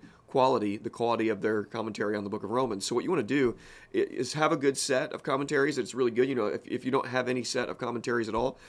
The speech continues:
get Matthew Henry's commentaries. That's a really accessible, really good, really helpful commentary set, and you can get that in an all in one volume. You can put that on your shelf,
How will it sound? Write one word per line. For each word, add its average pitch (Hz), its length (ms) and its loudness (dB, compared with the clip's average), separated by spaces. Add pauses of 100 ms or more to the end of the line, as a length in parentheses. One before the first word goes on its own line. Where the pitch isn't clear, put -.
(140)
get 147 140 2
Matthew 131 340 0
Henry's 131 300 -2
commentaries. 92 520 -8
That's 110 180 -4
a 110 40 0
really 123 240 2
accessible, 127 540 -2
really 113 240 -2
good, 127 340 2 (320)
really 120 180 0
helpful 127 320 2
commentary 120 460 -2
set, 117 300 0
and 107 100 -6
you 123 80 -2
can 120 140 -8
get 120 180 0
that 120 240 0
in 101 80 -8
an 98 140 -4
all 127 400 0
in 117 160 -6 (240)
one 147 240 0
volume. 131 420 0 (280)
You 113 80 -6
can 117 80 -6
put 135 120 -2
that 139 140 4
on 147 80 2
your 151 80 -2
shelf, 127 340 2